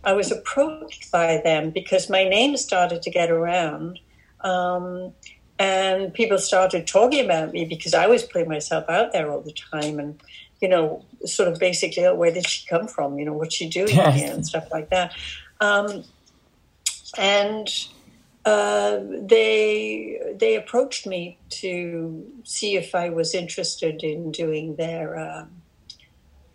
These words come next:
Speaker 1: you know, the makeup for them, sort of the makeup looks, and working for the collections, because they were doing a lot of collections then. And, um, they actually had a fashion line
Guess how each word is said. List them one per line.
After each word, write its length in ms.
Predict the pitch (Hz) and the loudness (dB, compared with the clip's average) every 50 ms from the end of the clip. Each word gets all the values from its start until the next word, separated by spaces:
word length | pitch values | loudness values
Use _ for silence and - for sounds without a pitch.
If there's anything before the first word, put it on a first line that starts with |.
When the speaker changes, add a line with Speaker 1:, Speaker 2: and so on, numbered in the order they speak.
| _ _ | _ _
Speaker 1:
you 80 | - 190 | -4 -2
know, 280 | 190 180 170 175 175 - 277 - _ - - _ | 0 0 -2 -2 -8 -12 -18 -20 _ -20 -8 _
the 80 | 196 185 | -2 2
makeup 400 | 196 202 240 233 - - 160 - | 4 4 4 6 4 2 2 2
for 160 | - 160 156 | 2 2 2
them, 160 | 151 151 151 156 | 2 0 -2 -4
sort 220 | - - 185 165 | 0 0 0 0
of 120 | 165 156 156 | 0 -2 -2
the 60 | 165 | 0
makeup 440 | 151 165 165 160 - 151 - - - | 2 2 2 2 2 -4 -4 -4 -4
looks, 720 | 175 190 202 208 - _ - - - - - - - - - _ _ _ _ _ _ _ - | -4 -4 -4 -4 -6 _ -8 -8 -6 -6 -6 -8 -10 -12 -18 _ _ _ _ _ _ _ 0
and 280 | 175 175 175 170 165 | 0 2 2 -2 2
working 460 | 165 185 185 170 - - 185 180 170 | 6 6 6 6 6 0 -2 -2 -2
for 140 | - - - | -6 -6 -6
the 120 | 165 - 151 | -6 -6 -6
collections, 920 | - - 214 226 240 233 - - - - - 160 165 180 - - - - - | -4 0 0 0 0 0 -4 -4 -4 -4 -4 -4 -6 -6 -8 -8 -10 -8 -10
because 340 | 190 170 - - 170 165 - | -10 -10 -8 -8 -8 -4 -2
they 100 | 185 175 | -2 -2
were 140 | 170 180 | -2 -4
doing 280 | 165 170 170 165 151 165 | -4 -2 -2 -2 0 0
a 40 | 165 | 0
lot 160 | 160 160 160 | 2 2 2
of 120 | 165 165 | 0 -2
collections 600 | - - 175 190 196 - - - 175 165 160 - | -2 -2 -2 -2 -2 -4 -8 -8 -6 -6 -6 -4
then. 400 | - 156 151 151 147 156 156 160 - _ _ - - - _ _ _ _ | -2 -2 -2 -2 -4 -6 -10 -14 -18 _ _ -20 -20 -20 _ _ _ _
And, 460 | - 175 170 170 165 170 165 160 156 175 | 0 0 2 2 0 0 -2 -2 0 0
um, 520 | 160 156 156 156 156 156 160 160 160 - _ _ _ _ | 0 2 2 0 0 -2 -2 -4 -6 -10 _ _ _ _
they 300 | - 196 220 240 269 277 | 2 4 4 6 6 4
actually 540 | 277 247 214 208 208 - - - 247 226 214 | 4 2 -2 -4 -4 -6 -2 4 4 4 4
had 240 | 190 214 214 208 208 | 4 0 -2 -2 -2
a 40 | 190 | -2
fashion 440 | - - 214 226 - - 214 196 175 | 0 0 -2 0 0 -4 -4 -4 -4
line 420 | 156 151 - - - - 139 | -4 -4 -6 -8 -10 -12 -14